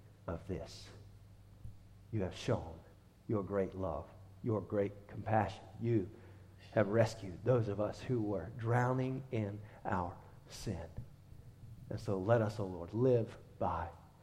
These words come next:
faith. Let us pursue you even with our questions. And let us find you, O Lord, to be the God who is faithful and who will see that your promises come to pass.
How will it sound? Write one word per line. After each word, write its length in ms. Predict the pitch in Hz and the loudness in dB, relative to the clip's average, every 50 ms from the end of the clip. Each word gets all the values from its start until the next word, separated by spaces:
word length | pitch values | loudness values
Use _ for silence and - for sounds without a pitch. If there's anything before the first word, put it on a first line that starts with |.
| - | -8
faith. 300 | - 113 98 85 82 80 - - - - - - - - - - - - - - - - - - - | -2 -2 -2 -2 -2 -8 -12 -16 -18 -20 -20 -20 -20 -20 -20 -20 -20 -20 -20 -20 -20 -20 -20 -8 -2
Let 120 | - 110 104 | 0 0 2
us 160 | 98 - - | 0 -2 -6
pursue 600 | - - 101 - - - - 156 139 123 117 110 - | -8 -8 -8 -8 -6 -2 2 4 4 4 4 2 0
you 140 | - 87 82 87 | -4 -6 -4 2
even 300 | 110 127 135 127 92 90 - - - - - - - - - - | 4 6 6 6 4 -2 -8 -10 -16 -20 -20 -20 -20 -14 -8 -6
with 160 | 113 - - | -4 -2 0
our 80 | 95 85 | -2 -2
questions. 800 | - - - 131 117 - - - - 92 - - - - - - - - - - - - - - - - - - - - - - - | 0 0 2 2 2 2 -2 -8 -12 -14 -14 -16 -18 -20 -20 -20 -20 -20 -20 -20 -20 -20 -20 -20 -20 -20 -20 -20 -20 -20 -20 -12 -6
And 80 | - 101 | -2 -2
let 100 | 101 98 | -2 -2
us 160 | 98 - - - | -2 -6 -6 0
find 340 | - 135 123 123 123 113 107 107 | 2 4 4 4 4 2 0 -4
you, 120 | 101 92 90 - | -8 -10 -10 -8
O 160 | 107 101 98 95 92 | -8 -8 -8 -8 -8
Lord, 200 | 90 85 85 - | -10 -10 -12 -12
to 60 | - 110 | -10 -6
be 240 | 107 110 101 92 | -4 -4 -4 -4
the 100 | 85 95 | -4 -6
God 340 | 90 101 95 92 87 80 85 - - - - - - - - - - - - - - | -2 0 0 2 0 -2 -6 -8 -12 -18 -20 -20 -20 -20 -20 -20 -20 -20 -20 -8 -2
who 140 | - 120 113 | 2 2 4
is 140 | 104 104 - | 2 2 -2
faithful 560 | - - 98 92 90 - - 92 82 - - - - - - - - - - - - | -4 -6 -6 -6 -6 -8 -12 -12 -12 -12 -14 -18 -20 -20 -20 -20 -20 -20 -18 -12 -12
and 120 | 92 - - - | -10 -8 -4 -2
who 180 | 120 113 104 98 | 0 0 0 0
will 340 | 104 110 110 95 82 82 - - - - - - - - - - - | 2 2 4 4 2 0 -4 -8 -16 -18 -20 -20 -20 -20 -20 -20 -18
see 280 | - - - 123 107 | -8 -2 0 0 0
that 180 | 92 87 95 - - 110 | 0 -2 -6 -8 -6 -4
your 260 | 104 98 104 120 123 | -2 0 2 2 0
promises 720 | - - 113 98 92 87 85 - - 98 92 - - - - - - - - - - - | 0 -2 -2 -2 -2 -4 -6 -10 -10 -10 -10 -12 -14 -20 -20 -20 -20 -20 -20 -20 -16 -12
come 140 | - 98 90 | -10 -10 -10
to 120 | - - | -10 -12
pass. 500 | - - - - - - - - - - | -10 -8 -8 -8 -8 -8 -10 -12 -16 -18